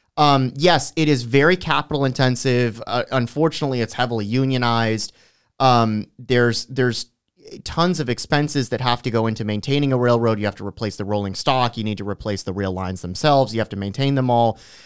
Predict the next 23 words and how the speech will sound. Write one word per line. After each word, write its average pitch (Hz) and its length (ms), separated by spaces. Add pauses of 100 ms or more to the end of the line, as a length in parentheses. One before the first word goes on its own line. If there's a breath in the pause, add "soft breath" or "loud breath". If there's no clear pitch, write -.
(140 loud breath)
Um, 104 280
railroad 127 400
companies 110 460
have, 101 280
you 113 120
know, 101 80
tens 123 320
of 104 80
thousands 113 420
of 90 80
employees. 131 560
So 135 220
it's, 151 280 (140)
it's 151 200
heavily 196 640
cap-, 147 400
it's 131 180
heavily 156 560
regulated 127 640
by 107 140
the 101 80
federal 101 340
government. 131 560